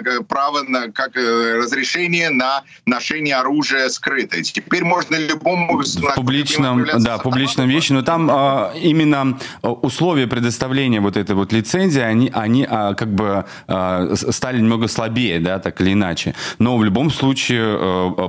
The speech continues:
Speaker 2: получить у контролирующих органов это сл-
Speaker 1: Мэр, что может сделать мэр в такой ситуации?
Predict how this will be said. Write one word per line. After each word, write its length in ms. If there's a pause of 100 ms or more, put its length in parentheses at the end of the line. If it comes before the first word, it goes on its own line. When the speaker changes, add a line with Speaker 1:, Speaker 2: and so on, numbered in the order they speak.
Speaker 2:
получить 540
у 260
контролирующих 760
органов 380
это 160
сл- 80
Speaker 1:
Мэр, 120 (400)
что 60
может 200
сделать 340
мэр 180
в 60
такой 280
ситуации? 600